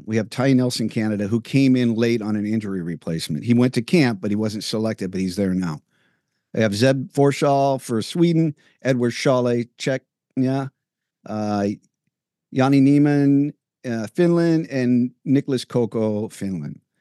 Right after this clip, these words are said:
Nicholas isn't getting any action. He's got a couple tendies ahead of him. Uh, it's in Gothenburg, Sp-, Sweden. Runs, uh, the twenty-sixth, day after Christmas, to January five.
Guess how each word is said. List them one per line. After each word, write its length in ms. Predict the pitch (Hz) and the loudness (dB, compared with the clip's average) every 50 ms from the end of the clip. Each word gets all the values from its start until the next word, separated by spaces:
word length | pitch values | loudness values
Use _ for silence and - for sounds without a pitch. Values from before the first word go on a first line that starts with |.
| _ _ _ _ - | _ _ _ _ 2
Nicholas 380 | - 151 165 - 190 175 151 | 4 4 6 6 4 2 4
isn't 240 | - 160 135 139 127 | 4 4 4 4 4
getting 360 | 113 131 123 117 107 120 117 | 4 4 2 2 2 2 2
any 200 | 117 117 117 113 | 2 4 4 4
action. 400 | 110 110 110 107 101 - - 107 | 2 2 0 -2 -4 -4 -4 -2
He's 140 | 104 113 104 | -2 -2 -2
got 100 | - 123 | -2 -4
a 60 | 110 | -4
couple 240 | 98 - 117 101 95 | -2 -2 -2 -4 -4
tendies 340 | - - 113 107 110 101 90 | -4 -2 0 0 0 0 -2
ahead 240 | 98 90 95 104 107 | -4 -4 -4 -4 -6
of 80 | 104 | -4
him. 220 | 104 107 110 107 - _ _ _ _ _ _ _ _ _ _ - | -4 -4 -4 -6 -8 _ _ _ _ _ _ _ _ _ _ -6
Uh, 280 | - 101 98 98 104 107 - _ _ - | -4 -2 -2 -2 -2 -6 -12 _ _ -4
it's 120 | 135 - | 0 2
in 120 | 165 151 | 4 4
Gothenburg, 520 | 123 147 139 139 147 - 151 131 147 147 - - | 4 4 0 0 0 0 2 2 2 2 0 -2
Sp-, 320 | - - - 131 139 - | -8 -6 -4 -6 -6 -6
Sweden. 560 | - - 127 120 110 110 107 107 107 110 110 - _ _ _ _ | -6 -4 0 2 2 2 2 2 2 0 -2 -8 _ _ _ _
Runs, 340 | - 117 117 117 113 - - - | 0 0 2 2 0 -2 -8 -8
uh, 160 | - 117 110 104 | -4 -4 -2 -2
the 80 | 101 | -2
twenty-sixth, 580 | 95 - 135 131 131 127 - - 123 117 - - | -2 0 2 2 2 2 2 0 -2 -2 -2 -2
day 120 | 110 107 | -2 -2
after 160 | 110 - 120 107 | -2 -2 -6 -8
Christmas, 440 | - 104 95 - - 104 101 - - | -6 -6 -6 -4 -4 -6 -6 -6 -4
to 200 | - 101 98 98 | -4 -2 -2 -2
January 440 | 98 95 98 98 101 101 98 101 | 0 0 0 0 2 2 0 0
five. 360 | 101 - - 73 71 82 95 | 0 -2 -6 -6 -6 -8 -10